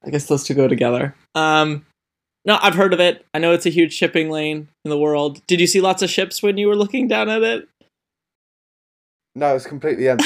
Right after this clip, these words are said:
Speaker 2: Sevi. There wasn't a thing in the sight.
Speaker 1: <laughs> I don't
Speaker 2: It was
Speaker 1: believe you.
Speaker 2: pristine, crystal clear waters. You could see the fish. No, it was, yeah, it was, there was a lot of, um, a lot of boats, a lot of oil tankers, essentially,
Speaker 1: Okay.
Speaker 2: and cargo ships.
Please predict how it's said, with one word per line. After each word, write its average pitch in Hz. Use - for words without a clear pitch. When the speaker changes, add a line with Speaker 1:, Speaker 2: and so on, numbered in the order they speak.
Speaker 2:
Sevi. 107
There 101
wasn't 127
a -
thing 127
in 113
the 107
sight. 82
Speaker 1:
<laughs> -
I 170
don't 180
Speaker 2:
It -
was -
Speaker 1:
believe 180
you. 175
Speaker 2:
pristine, 147
crystal 160
clear 143
waters. 127
You 123
could 127
see 165
the 135
fish. -
No, 80
it 67
was, 113
yeah, 62
it -
was, 104
there 85
was 104
a 123
lot 113
of, 98
um, 90
a -
lot 131
of 117
boats, -
a 110
lot 107
of 98
oil 85
tankers, -
essentially, -
Speaker 1:
Okay. 240
Speaker 2:
and -
cargo -
ships. -